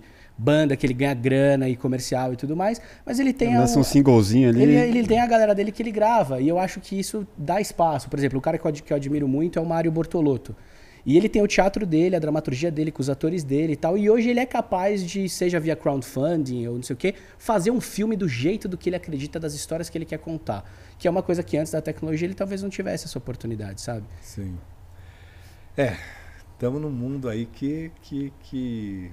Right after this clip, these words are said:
Speaker 3: possibilita
Speaker 2: Novos tempos.
Speaker 3: tudo e ao mesmo tempo nos limita a muita
Speaker 1: Exato.
Speaker 3: coisa, né? A muita
Speaker 2: Maravilha.
Speaker 3: coisa.
Speaker 2: Cara, deixa as suas redes sociais pra quem ainda não te segue.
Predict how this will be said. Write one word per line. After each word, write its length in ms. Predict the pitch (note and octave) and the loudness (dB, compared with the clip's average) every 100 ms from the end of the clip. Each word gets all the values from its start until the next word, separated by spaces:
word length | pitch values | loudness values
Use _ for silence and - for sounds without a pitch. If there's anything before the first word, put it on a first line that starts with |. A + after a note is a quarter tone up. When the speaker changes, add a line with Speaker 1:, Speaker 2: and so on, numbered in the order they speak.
| F2+ - - - | -16 -20 -20 -10
Speaker 3:
possibilita 360 | A#2+ - G#2+ - | -8 -4 -2 0
Speaker 2:
Novos 140 | - | 0
tempos. 260 | - F#2 - | 0 0 0
Speaker 3:
tudo 320 | B2+ C#3 D3 | 0 2 4
e 60 | D3+ | 4
ao 100 | C3 | 4
mesmo 380 | C#3 C#3+ B2+ B2 | 4 2 2 -4
tempo 560 | - A#2+ B2 - C3 | -2 -2 -2 -6 -6
nos 220 | B2 A#2+ | -4 -2
limita 420 | A#2+ A#2+ A#2 A2+ A#2+ | -2 -2 -4 -6 -4
a 40 | |
muita 100 | A2+ | -2
Speaker 1:
Exato. 300 | G#2 G#2+ G2 | -2 -2 -4
Speaker 3:
coisa, 340 | G2 F2 E2+ F2+ | -6 -6 -8 -12
né? 140 | F2 F#2+ | -14 -16
A 40 | F2+ | -14
muita 140 | F2 | -8
Speaker 2:
Maravilha. 480 | E2 E2+ G#2 G2+ E2+ | -6 -4 -6 -6 -6
Speaker 3:
coisa. 160 | F2 - - - - | -8 -12 -18 -18 -4
Speaker 2:
Cara, 220 | F3+ G#2+ | 0 2
deixa 240 | A2+ - | 2 2
as 60 | D#3+ | 2
suas 200 | - B2 | 2 2
redes 160 | B2+ - | 2 2
sociais 520 | B2 - G#2+ C3+ - | 0 6 6 6 2
pra 160 | - | 0
quem 140 | A#2 A#2+ | 2 4
ainda 120 | A#2+ | 4
não 120 | A#2 | 2
te 80 | G#2 | 0
segue. 460 | - G2+ G#2 A#2+ | 0 4 4 2